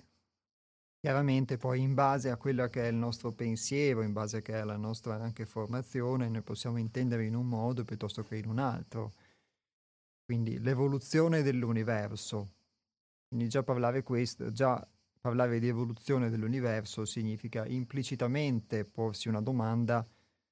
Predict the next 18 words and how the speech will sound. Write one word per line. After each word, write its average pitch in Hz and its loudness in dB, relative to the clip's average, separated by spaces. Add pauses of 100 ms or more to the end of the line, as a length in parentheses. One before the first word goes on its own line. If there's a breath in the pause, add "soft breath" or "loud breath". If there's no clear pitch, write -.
(960)
eh, 113 -2
riguardo 123 4
al 123 2
fatto 117 2
che 120 0
l'universo 110 2
possa - -4
evolvere, 113 0 (1300)
che - -20
quindi 107 -4
ci - -8
sia 113 0
questa 117 -6
condizione, 127 0
ci - -12
sia 117 0
questa 120 -2
possibilità. 113 -2